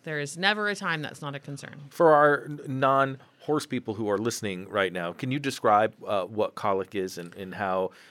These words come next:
Speaker 2: uh, it can really severely affect a horse's life?
Speaker 1: Absolutely. Colic is a kind of umbrella term that describes any kind of abdominal discomfort that a horse has,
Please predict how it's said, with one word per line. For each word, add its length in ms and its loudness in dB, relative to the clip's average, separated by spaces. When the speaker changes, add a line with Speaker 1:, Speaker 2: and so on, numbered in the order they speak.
Speaker 2:
uh, 280 -4
it 140 -10
can 280 -6
really 400 -2
severely 800 -2
affect 440 -2
a 260 -4
horse's 380 -8
life? 400 -12
Speaker 1:
Absolutely. 360 -8
Colic 360 -2
is 180 -4
a 260 -2
kind 180 -6
of 80 -4
umbrella 400 -4
term 280 -10
that 140 -10
describes 380 -8
any 200 -6
kind 180 -6
of 120 -6
abdominal 440 -8
discomfort 540 -12
that 100 -6
a 80 -8
horse 220 -10
has, 320 -10